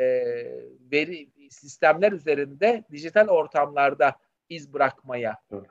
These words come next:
Speaker 1: başladı. E, bu, bu da, bu, bu, bu birbirine sekiz milyar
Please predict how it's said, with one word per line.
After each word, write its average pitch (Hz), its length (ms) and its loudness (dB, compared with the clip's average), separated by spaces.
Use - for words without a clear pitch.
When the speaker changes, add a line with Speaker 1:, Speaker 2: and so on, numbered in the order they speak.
Speaker 1:
başladı. 123 720 2
E, 143 320 -4
bu, 254 280 -6
bu 214 140 -6
da, 262 280 4
bu, 208 200 -20
bu, 247 220 -12
bu 254 120 -18
birbirine 202 500 0
sekiz 247 360 -10
milyar 202 380 4